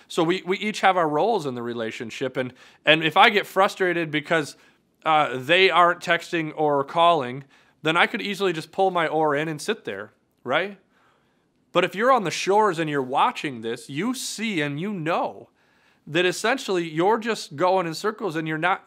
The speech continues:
you're not moving your relationship forward. You're not doing what the boat, what the relationship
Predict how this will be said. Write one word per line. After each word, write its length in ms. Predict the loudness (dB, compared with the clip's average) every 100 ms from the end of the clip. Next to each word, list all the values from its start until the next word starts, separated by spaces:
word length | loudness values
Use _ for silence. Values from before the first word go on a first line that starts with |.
| -14
you're 280 | -6 -4 0
not 220 | 0 0
moving 360 | -4 -4 -4
your 100 | -2
relationship 560 | -2 -2 -4 -8 -10 -10
forward. 300 | -4 -2 -2
You're 100 | -2
not 240 | -2 -4
doing 360 | -4 -2 -2 -2
what 200 | -6 -6
the 80 | -12
boat, 480 | -4 2 4 4 -2
what 140 | -6
the 80 | -6
relationship 800 | -4 -2 -2 -2 -6 -14 -16 -16